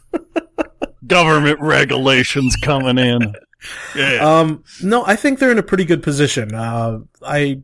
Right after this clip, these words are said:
Speaker 3: don't know how the matches went today with, uh, Dignitas. Um, no, I, I, I really don't think that there's any way they could find themselves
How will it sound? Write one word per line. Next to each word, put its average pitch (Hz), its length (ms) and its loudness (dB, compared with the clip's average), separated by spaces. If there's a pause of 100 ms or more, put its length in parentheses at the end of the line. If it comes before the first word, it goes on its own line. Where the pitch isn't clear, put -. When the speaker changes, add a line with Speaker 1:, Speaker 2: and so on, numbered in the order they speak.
Speaker 3:
don't 165 280 0
know 160 320 2
how 147 240 0
the 135 100 -2
matches 127 720 -4 (520)
went 135 320 -2
today 123 500 0
with, 117 480 -6
uh, 110 260 -4 (100)
Dignitas. 147 1000 -4 (880)
Um, 127 680 0 (920)
no, 185 220 2
I, 185 340 2
I, 196 120 2
I 180 80 2
really 190 300 2
don't 180 180 0
think 165 200 -2
that 131 80 -16
there's 127 260 -2
any 147 220 0
way 131 240 2
they 120 140 -2
could 117 180 -6
find 127 320 -2
themselves 117 640 -4